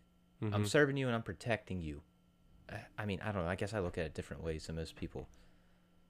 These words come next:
Speaker 2: Well, that's a
Speaker 1: But
Speaker 2: bit, that's a part of the problem too, is people wanna be protected, but they don't want you to take, like,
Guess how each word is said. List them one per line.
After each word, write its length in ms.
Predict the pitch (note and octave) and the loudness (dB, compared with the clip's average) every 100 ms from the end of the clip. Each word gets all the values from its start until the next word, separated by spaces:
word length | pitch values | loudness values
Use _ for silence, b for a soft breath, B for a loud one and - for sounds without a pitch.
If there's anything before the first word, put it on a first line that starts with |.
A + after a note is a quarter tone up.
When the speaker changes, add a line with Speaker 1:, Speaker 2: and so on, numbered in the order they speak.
| - - D3 | -18 2 10
Speaker 2:
Well, 100 | D3+ | 12
that's 180 | C#3+ | 12
a 40 | A#2 G#2+ | 10 8
Speaker 1:
But 80 | |
Speaker 2:
bit, 160 | G#2+ - | 6 6
that's 180 | A#2+ A2 | 6 6
a 60 | |
part 280 | G2+ - A2 | 2 6 8
of 60 | G2 | 8
the 60 | |
problem 320 | F#2+ F#2+ F#2 F#2+ | 4 2 2 2
too, 180 | G#2+ | 4
is 100 | G2 | 4
people 280 | - G#2 G#2 | 4 4 6
wanna 240 | G2+ G#2 G2+ | 6 6 6
be 120 | G2 | 6
protected, 560 | G#2 G2+ G#2+ - B2 B2+ b b b b b b | 4 4 4 6 4 2 b b b b b b
but 120 | A2+ | 8
they 120 | G#2+ G#2+ | 12 12
don't 200 | A2 A2 | 12 10
want 240 | G#2+ - | 8 8
you 60 | G#2 | 8
to 120 | G2+ | 8
take, 300 | - G#2+ G2 | 10 8 8
like, 260 | G2 F#2 | 6 6